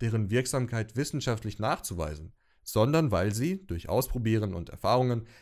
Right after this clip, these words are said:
in der Lage waren, ihre Beobachtungen in Handlungen umzusetzen. Die moderne Wissenschaft, auf ihrer Suche nach Heilung für bestimmte Krankheiten und Symptome,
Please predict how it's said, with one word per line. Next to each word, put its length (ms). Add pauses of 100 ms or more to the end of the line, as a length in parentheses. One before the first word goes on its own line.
(100)
in 120
der 100
Lage 380
waren, 400
ihre 220
Beobachtungen 760
in 180
Handlungen 420
umzusetzen. 640 (880)
Die 80
moderne 420
Wissenschaft, 800
auf 240
ihrer 220
Suche 280
nach 280
Heilung 340
für 140
bestimmte 480
Krankheiten 560
und 120
Symptome, 500